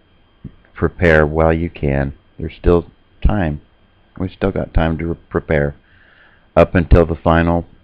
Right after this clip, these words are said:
you know, when the stuff hits the fan,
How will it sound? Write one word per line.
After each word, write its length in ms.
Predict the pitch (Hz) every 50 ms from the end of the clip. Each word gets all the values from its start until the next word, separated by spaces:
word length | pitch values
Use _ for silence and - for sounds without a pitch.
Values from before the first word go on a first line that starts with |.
| _ _ _ _ _ _ _ _ _ _ _ _ _ _ _ _ _ _ _ _ - - _ _ _ _ _ -
you 160 | 90 87 85
know, 220 | 82 85 87 87
when 180 | 87 90 85 82
the 60 | 82
stuff 280 | - - - 85 82 -
hits 200 | - 87 - - -
the 80 | - 80
fan, 400 | - 78 73 71 73 73 78